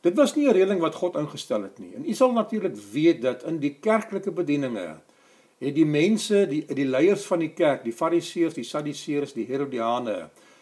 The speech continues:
het hulle begin reëls en regulasies maak wat nie deel van God se plan was nie. En hierdie boodskap is innerliggend in die boodskap ingeweef wat ek vandag met u bring,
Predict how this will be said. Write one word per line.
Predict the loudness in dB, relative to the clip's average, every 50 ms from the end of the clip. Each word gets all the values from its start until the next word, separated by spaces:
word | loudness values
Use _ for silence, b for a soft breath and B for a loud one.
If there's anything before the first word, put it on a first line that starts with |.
| b b b
het | -6 0
hulle | 2 6 6 8 8
begin | 6 4 2 2 2 4
reëls | 6 6 6 6 6 6 4 0
en | -2 -2
regulasies | 0 0 0 2 2 2 4 2 2 0 -2 -6 -4
maak | -4 -2 0 2 2 0 0 -4 b b b b b b b b
wat | -4 -2 -2 -2 -2
nie | -6 -10 -10 -6 -2 0 2 2 2 0 -2 -6 -16 _ _
deel | -20 -18 -18 -8 -2 2 4 4 6 6 6 4 2 2 0 -4 B B B
van | B -8 -8 -8
God | -8 -10 -10 -6 -6 -6 -6 -6
se | -10 -12 -14 -12 -8
plan | -6 -4 -4 -4 -6
was | -10 -10 -10 -12 -12
nie. | -16 -18 -18 B B B B B
En | -2 2
hierdie | 6 8 10 10 10
boodskap | 10 8 6 6 6 2 2 2 2 2 2
is | 2 -2 0
innerliggend | 2 4 6 6 6 6 6 6 6 6 4 2 2
in | 0
die | 0 0
boodskap | 2 2 2 2 2 2 0 -2 -2 -2 -2
ingeweef | -4 -2 0 0 0 2 4 2 2
wat | 2 0 -6
ek | -6 -8
vandag | -8 -4 -2 -2 -2 -2 -2
met | -6 -6 -6
u | -6 -6
bring, | -6 -6 -6 -4 -4 -4 -4 -6 -8 -8